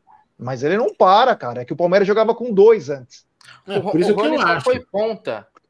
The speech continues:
Speaker 3: O Rony só foi ponta no Palmeiras de verdade mesmo quando ele
Speaker 1: Dois mil e vinte.
Speaker 3: chegou.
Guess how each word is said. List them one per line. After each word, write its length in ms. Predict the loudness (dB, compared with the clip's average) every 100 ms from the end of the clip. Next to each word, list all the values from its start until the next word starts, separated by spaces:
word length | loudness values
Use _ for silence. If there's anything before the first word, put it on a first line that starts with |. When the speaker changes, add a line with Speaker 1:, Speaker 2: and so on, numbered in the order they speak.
| _ _ _ _ _ _ _
Speaker 3:
O 80 | -12
Rony 200 | -10 -8
só 160 | -8
foi 180 | -6 -6
ponta 360 | -6 -8 -8 -10
no 80 | -6
Palmeiras 880 | -6 -6 -6 -8 -8 -12 -20 _ _ _ _ _ -20 _ _ _ _ _
de 160 | -14 -8
verdade 580 | -6 -6 -2 -2 -2 -6
mesmo 400 | -12 -12 -14 -12
quando 220 | -6 -2
ele 100 | 2
Speaker 1:
Dois 140 | 2
mil 140 | 2 0
e 40 |
vinte. 300 | -2 -4 -10
Speaker 3:
chegou. 500 | _ _ _ _ _